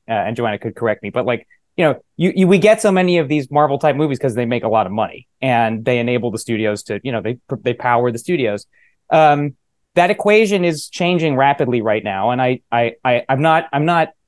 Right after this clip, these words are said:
a hundred percent sure of what the details were with the settlement with the writers, but that will, you know, have impacts. And then whatever they settle with the actors will as well, a-, as well. And so, you know, the meta story of labor versus management is going to have a role in defining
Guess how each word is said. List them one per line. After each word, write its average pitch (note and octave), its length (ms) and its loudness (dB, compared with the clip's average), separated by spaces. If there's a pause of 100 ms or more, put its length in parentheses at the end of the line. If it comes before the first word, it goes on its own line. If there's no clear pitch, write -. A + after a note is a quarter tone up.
(300)
a - 180 -6
hundred D#3 220 0
percent C#3+ 240 -4
sure E3 140 0
of B2+ 80 0
what C3+ 80 0
the C3+ 80 -2
details C3+ 440 0
were C3 180 0
with B2 160 -2
the B2 60 -4
settlement B2 340 -2
with A2 100 -8
the A#2 80 -2
writers, D3+ 680 2 (300)
but D3 120 0
that D3+ 200 2
will, D3+ 300 -2
you D3+ 100 -10
know, C#3+ 260 0
have D3 340 0
impacts. D#3 500 0
And D3+ 80 0
then D3 100 2
whatever C#3+ 260 2
they C#3+ 100 0
settle C#3+ 200 -2
with C#3 160 -2
the C3+ 180 -4
actors C3+ 380 0
will C3+ 180 -2
as B2+ 40 -4
well, E3 320 4
a-, C3 280 -4
as C#3+ 180 -2
well. D3 420 2 (380)
And E3+ 160 0
so, D#3+ 460 2
you F3 120 -4
know, D#3+ 80 2
the D#3+ 80 0
meta G3 240 2
story D#3 360 0
of C#3 200 -4
labor D3 400 2
versus C#3+ 360 -2
management C#3+ 600 -4 (420)
is D3 120 -4
going D3 220 2
to D3+ 60 -2
have D3 120 4
a C#3 60 0
role C#3+ 400 6
in C#3+ 100 0
defining D#3 800 -2